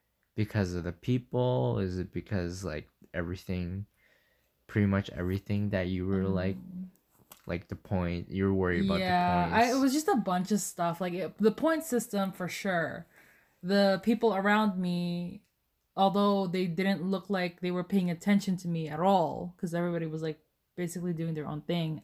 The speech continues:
Speaker 2: uh, my mind, my anxiety was telling me, "No, no, no, no, you look stupid." So, it was that, and also, I was getting, uh, like, I was getting uncomfortable. I was, like, being pushed to my limit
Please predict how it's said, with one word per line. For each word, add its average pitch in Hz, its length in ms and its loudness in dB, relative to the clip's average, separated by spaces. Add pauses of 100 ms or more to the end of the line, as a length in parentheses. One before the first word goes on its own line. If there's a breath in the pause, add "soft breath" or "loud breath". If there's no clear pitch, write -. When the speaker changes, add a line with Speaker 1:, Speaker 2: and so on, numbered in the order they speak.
(120)
Speaker 2:
uh, 123 260 -8
my 165 240 2
mind, 151 380 0
my 170 160 -4
anxiety 147 480 0
was 143 180 -4
telling 151 260 -4
me, 147 120 -4
"No, 156 160 -2
no, 165 100 0
no, 156 140 0
no, 127 200 -4 (120)
you 190 120 2
look 170 140 0
stupid." 135 540 -8 (460 loud breath)
So, 202 580 4 (580 loud breath)
it 247 100 4
was 269 200 6
that, 226 420 6
and 214 160 2
also, 214 840 2 (140)
I 226 140 2
was 233 180 8
getting, 220 320 4
uh, 185 160 -10 (220)
like, 190 140 -4
I 202 40 -2
was 214 160 4
getting 208 220 6
uncomfortable. 160 720 -6 (240)
I 180 100 -2
was, 180 220 -2
like, 175 340 -4 (760 soft breath)
being 220 300 6
pushed 185 600 0 (380)
to 214 100 4
my 180 180 4
limit 165 460 -4